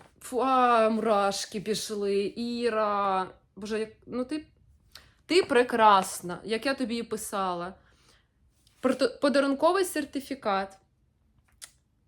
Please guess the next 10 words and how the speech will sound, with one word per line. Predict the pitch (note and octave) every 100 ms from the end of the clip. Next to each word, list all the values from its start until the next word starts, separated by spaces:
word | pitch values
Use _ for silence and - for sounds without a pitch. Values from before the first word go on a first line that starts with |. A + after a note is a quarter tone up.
| _ _
на | A3
майстер-клас | A#3+ E4 - - C4+ A#3+ A3+ D4+ - -
«Макіяж | A3+ A3+ A3 A3 A3+ D4 D4 -
для | F#3+ A#3
себе». | B3+ G#3+ F#3 F3 F3+ G#3 _ - - - _ _
Так, | G3+ F#3
можна | G3 C4 F#4+
ялиночка, | E4 A3 G#3+ G3+ G3 - - -
будь | G3+ G#3
ласка? | G3+ G#3 - A3+